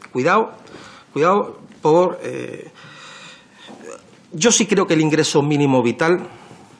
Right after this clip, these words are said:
bueno, ya hay ayun-, ya hay autónomos que pueden compaginar el cobro del desempleo con el emprendimiento. Pues creo que sería importante que el ingreso mínimo vital fuera compatible con el inicio, a lo mejor, de una actividad.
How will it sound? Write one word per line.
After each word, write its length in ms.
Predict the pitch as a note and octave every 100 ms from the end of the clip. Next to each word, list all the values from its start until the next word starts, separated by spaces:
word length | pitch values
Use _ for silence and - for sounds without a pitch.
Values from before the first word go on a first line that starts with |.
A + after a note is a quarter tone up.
| -
bueno, 160 | - G#3+
ya 140 | B2
hay 100 | D3
ayun-, 260 | E3 B2 C3 E3
ya 260 | A#2 C#3 D#3
hay 320 | D3+ F3+ C3
autónomos 600 | C3+ A2+ B2 D3 C#3 C3+ A#2
que 140 | B2+
pueden 260 | B2+ B2 A2
compaginar 880 | A#2 G#2+ A2 G#2 G#2+ A#2 - - - _ _ -
el 140 | A2+
cobro 280 | - B2+ A#2
del 140 | G#2+
desempleo 760 | G#2+ - G2+ G#2+ B2+ A#2 A2+ - -
con 160 | B2+
el 100 | A#2
emprendimiento. 580 | A2+ A2+ G#2 A#2 G#3 - - - _ _ _ _ _ _ - - - -
Pues 140 | A#2+
creo 180 | - D#3+
que 80 | -
sería 220 | - A#2
importante 640 | A#2 A2 G2 D#3+ G3 - C3
que 80 |
el 80 | A2+
ingreso 380 | G#2+ A2+ A#2 A#2
mínimo 420 | A2 A2+ G#2+ G#2
vital 380 | G#2 - G#2+ A#2 - - _ _ _ _ _ _ - - _ _ _ -
fuera 280 | C3 D#3+
compatible 680 | E3+ B2 G#2 C#3 D3+ A2+ -
con 180 | - A2+
el 140 | A2+
inicio, 340 | A2 B2 A#2 B2
a 20 |
lo 60 | A2
mejor, 300 | G#2+ B2 A2
de 80 |
una 100 | A2
actividad. 440 | G2+ - G2 A#2+